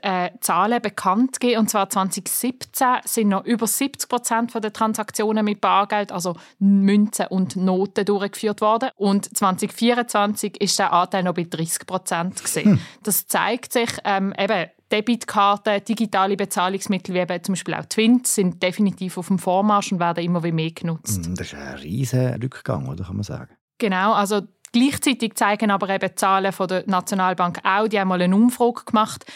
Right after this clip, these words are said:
Speaker 1: wie denn die Leute am liebsten wollen zahlen. Und da zeigt sich dann doch, dass über neunzig Prozent befürworten, dass man am Bargeld festhält. Also auch wenn man selber vielleicht nicht so oft damit zahlt, man will das trotzdem noch so haben und auch können mit Bargeld zahlen.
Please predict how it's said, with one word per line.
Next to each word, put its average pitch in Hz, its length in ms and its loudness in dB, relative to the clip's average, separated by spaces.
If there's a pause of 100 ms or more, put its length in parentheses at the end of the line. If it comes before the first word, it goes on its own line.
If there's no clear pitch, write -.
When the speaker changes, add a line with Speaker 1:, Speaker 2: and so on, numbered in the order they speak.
(100)
Speaker 1:
wie 220 120 2
denn 196 200 2
die 202 100 2
Leute 208 260 -2
am 190 120 2
liebsten 208 460 2
wollen 170 240 0
zahlen. 233 440 2 (280)
Und 214 120 2
da 233 100 4
zeigt 220 280 0
sich 202 120 -8
dann 196 180 2
doch, 214 220 0
dass - 240 -2
über 269 260 4
neunzig 254 340 6
Prozent 220 580 0 (280)
befürworten, 208 840 2
dass 185 140 -2
man 202 100 0
am 190 140 0
Bargeld 190 440 2
festhält. 170 840 -4
Also 160 200 -2 (260)
auch 185 140 0
wenn 220 140 4
man 233 100 4
selber 220 340 0
vielleicht 214 240 -4
nicht 226 160 2
so - 120 0
oft 208 220 -2
damit 196 280 0
zahlt, 208 340 2
man 185 220 0
will 208 220 4
das 208 200 -2
trotzdem 202 460 0
noch 170 220 0 (220)
so 180 320 0
haben 208 280 4
und 196 100 2
auch 175 240 -2
können 180 260 2
mit 160 140 -2
Bargeld 156 480 -2
zahlen. 160 360 -4